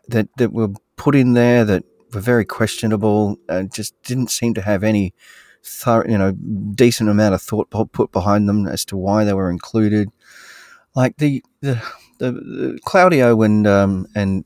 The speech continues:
D-, Dustin match, I, I was looking forward to that to be a, a decent, um, you know, old school pro wrestling match, and,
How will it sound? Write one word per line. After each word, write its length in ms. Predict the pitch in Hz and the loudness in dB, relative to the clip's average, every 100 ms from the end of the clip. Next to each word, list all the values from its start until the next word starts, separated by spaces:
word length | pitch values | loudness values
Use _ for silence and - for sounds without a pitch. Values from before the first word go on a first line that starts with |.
| - | -2
D-, 160 | 110 101 | -2 0
Dustin 440 | 104 123 - 110 104 | 0 -2 0 2 2
match, 280 | 107 - | 2 2
I, 60 | 123 | 0
I 180 | 95 147 | 2 2
was 320 | 147 214 220 | 2 0 0
looking 240 | 151 135 101 | -2 -2 -2
forward 280 | - 117 | 0 0
to 80 | 110 | 2
that 200 | 107 101 | 0 0
to 100 | - | -4
be 220 | 101 101 95 | -4 0 0
a, 140 | 85 _ - - - | -4 _ -20 -16 -10
a 60 | |
decent, 640 | 101 120 117 - 87 - 101 | -2 0 0 -2 -6 -4 -2
um, 400 | 90 87 87 - | 0 0 -4 -6
you 100 | 104 | -4
know, 200 | 92 101 | -2 0
old 240 | 117 117 - | 2 2 0
school 260 | - 113 | -4 -4
pro 220 | - 113 | -2 0
wrestling 420 | 107 127 - 113 110 | 2 0 -2 -4 0
match, 300 | 123 - | -2 -2
and, 140 | 135 | -4